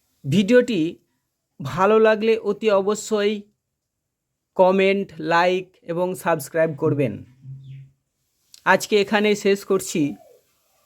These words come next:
পরবর্তী ভিডিও অতি অবশ্যই আমি খুব তাড়াতাড়ি নিয়ে আসব।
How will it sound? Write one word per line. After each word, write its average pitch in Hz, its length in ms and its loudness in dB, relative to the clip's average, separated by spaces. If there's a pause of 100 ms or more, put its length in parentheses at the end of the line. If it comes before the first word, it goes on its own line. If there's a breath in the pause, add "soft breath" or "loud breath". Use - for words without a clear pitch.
(160)
পরবর্তী 208 560 2
ভিডিও 196 560 -2 (1120)
অতি 190 220 -2
অবশ্যই 196 520 2
আমি 185 200 -2
খুব 185 260 -12
তাড়াতাড়ি 175 440 -2
নিয়ে 170 200 -2
আসব। 160 440 -4